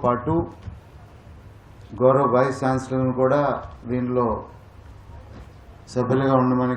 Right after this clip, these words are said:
కోరటం జరిగింది. వారు కూడా, అందరూ కూడా వారు సుముఖంగా ఉండి ఖచ్చితంగా మేము పార్టిసిపేట్ అవుతామని చెప్పినందుకు వారికి ప్రత్యేకమైన ధన్యవాదములు. అదేవిధంగా ఇండస్ట్రీ రిప్రజెంటేటివ్స్ను కూడా పెట్టడం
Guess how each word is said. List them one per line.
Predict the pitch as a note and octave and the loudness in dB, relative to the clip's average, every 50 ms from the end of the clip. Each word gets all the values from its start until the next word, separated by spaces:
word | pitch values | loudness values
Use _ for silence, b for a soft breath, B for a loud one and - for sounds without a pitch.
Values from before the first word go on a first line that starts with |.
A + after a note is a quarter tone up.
| B2+ | 0
కోరటం | B2+ B2 B2 B2 C3 B2 A#2+ A2+ | 0 2 2 2 0 0 -2 -2
జరిగింది. | A#2 A#2 A#2 A#2+ A#2+ A#2+ B2 C3 C3+ C3+ B2 A2+ | -2 -2 -2 -2 -2 0 0 -2 -2 -4 -4 -2
వారు | A2+ A#2 A#2 A2+ - | -2 -2 -2 -2 0
కూడా, | B2+ B2+ B2+ B2+ A#2 A2 G2+ - - - - - - - - - - A#2 | 0 2 2 2 0 -2 -4 -8 -14 -18 -20 -20 -20 -20 -20 -14 -8 -6
అందరూ | A#2 A#2+ B2+ B2+ B2 B2+ B2+ | -2 0 0 0 0 0 0
కూడా | B2+ B2 B2 A#2 A2+ G#2+ - - - - | 0 2 0 0 -2 -4 -8 -12 -14 -12
వారు | - A2+ A2+ A2 - | -10 -10 -10 -10 -10
సుముఖంగా | - A#2 B2 A#2+ A#2+ A#2+ A#2+ A#2+ A#2+ A#2 A#2 | -8 -6 -6 -4 -4 -4 -4 -4 -2 -4 -4
ఉండి | A2+ A2+ B2 B2 - | -4 -6 -6 -8 -6
ఖచ్చితంగా | A2+ A2 - - B2+ A#2+ B2 B2 B2 A#2+ | -8 -10 -8 -6 -4 -4 -2 -2 -2 -2
మేము | A#2 A#2 A2 - | -4 -4 -4 -4
పార్టిసిపేట్ | A2+ A2+ A2+ - - - A#2+ A2+ - A#2 A2+ | -4 -4 -4 -8 -10 -8 -8 -8 -6 -6 -6
అవుతామని | A2+ A2 A#2 A#2 A#2 A2+ A2+ A#2 A2+ A2 A2 A2+ | -6 -6 -6 -6 -6 -6 -6 -6 -6 -8 -8 -10
చెప్పినందుకు | A2+ G2+ A2 A2+ A2+ A2+ A2+ A2 G#2+ A2 A2 G#2+ | -10 -8 -8 -8 -6 -6 -8 -8 -8 -8 -8 -6
వారికి | G#2+ G#2+ G2+ - | -6 -6 -8 -8
ప్రత్యేకమైన | A2 A2 - - A#2 A2+ A2+ A2+ A2+ A2 G#2+ G2 G#2 | -10 -10 -8 -8 -8 -8 -6 -8 -8 -8 -8 -10 -10
ధన్యవాదములు. | G#2 G#2+ A2 A2+ A2 A2 A#2 A#2 A#2+ C3 D3+ F3+ - - - B B B B B B B B B - A2 | -10 -8 -6 -6 -6 -6 -6 -4 -4 -2 -4 -4 -6 -10 -16 B B B B B B B B B -8 -4
అదేవిధంగా | B2+ C#3 D#3+ D#3+ D#3 E3 E3 E3 D#3+ D3+ C3+ | -2 -2 0 0 0 0 2 2 0 0 2
ఇండస్ట్రీ | C3+ D3 D3 - - E3+ D#3 D3 | 2 2 0 0 0 0 0 0
రిప్రజెంటేటివ్స్ను | C#3+ C#3+ C#3+ C#3 C#3 D3 C#3 C3+ C#3 C3+ C3+ C#3 C3 B2 C3+ C3 B2 - C3+ | 0 0 0 0 0 0 -2 -2 -4 -4 -4 -4 -4 -2 -2 -4 -2 0 0
కూడా | B2+ B2+ B2+ A#2+ A2 G#2 - - - - | 2 2 2 2 0 -2 -8 -12 -10 -8
పెట్టడం | A#2 A2+ - - B2 A#2 | -8 -8 -8 -8 -8 -8